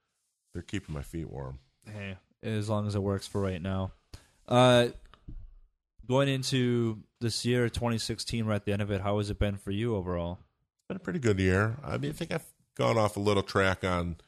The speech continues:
Speaker 1: getting the releases going and stuff, but that's okay. Been up to my, my neck in remixes and stuff. So it's, it's been good. It's been, I mean, if people are asking for you to do stuff,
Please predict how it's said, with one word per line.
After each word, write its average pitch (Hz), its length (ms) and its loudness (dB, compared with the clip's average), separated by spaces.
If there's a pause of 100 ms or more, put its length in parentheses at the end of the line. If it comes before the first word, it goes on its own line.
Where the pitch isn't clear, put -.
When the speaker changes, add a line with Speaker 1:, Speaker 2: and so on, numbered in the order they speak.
(260)
Speaker 1:
getting 82 260 -6
the 82 100 -8
releases 87 520 -6
going 87 340 0
and 82 80 -4
stuff, - 340 -4
but - 80 -8
that's - 220 -2
okay. 82 400 -2 (680)
Been 82 280 -6 (760)
up 90 160 -10
to 90 60 -6
my, 82 300 -4 (220)
my 87 220 -2
neck 87 300 0
in 82 80 0
remixes 85 720 0
and 82 120 0
stuff. 82 460 -4 (240)
So 78 680 -2 (120)
it's, - 200 -14
it's 147 200 -6
been 175 180 -2
good. 165 240 4
It's - 120 -4
been, 123 280 2 (560)
I 135 100 0
mean, 143 200 0
if 139 120 -2
people 139 220 0
are 110 80 6
asking 107 280 2
for - 100 -2
you 98 60 2
to 90 80 4
do 92 220 4
stuff, 95 640 2